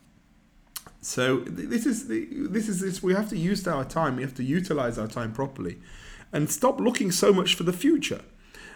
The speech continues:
Of course, we have to plan and we have to be able to, to, to be in the future. But if we focus on that too much,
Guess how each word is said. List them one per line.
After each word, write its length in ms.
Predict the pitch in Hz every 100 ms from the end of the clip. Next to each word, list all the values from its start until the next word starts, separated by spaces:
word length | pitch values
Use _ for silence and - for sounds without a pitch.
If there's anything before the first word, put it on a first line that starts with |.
| -
Of 120 | 165
course, 240 | - 247 -
we 80 | 156
have 180 | 156
to 340 | - 131 113 120
plan 400 | - 127 139 135
and 120 | 113
we 80 | 107
have 140 | 123 -
to 80 |
be 140 | 127 113
able 180 | 110 113
to, 260 | 113 107
to, 240 | 85 - 101
to 140 | 113
be 80 | 143
in 80 | 165
the 60 |
future. 200 | 156 123
But 120 | 127
if 80 | 135
we 80 | 143
focus 420 | - 220 - -
on 80 | 180
that 220 | 165 -
too 260 | - 208 214
much, 500 | 123 - - -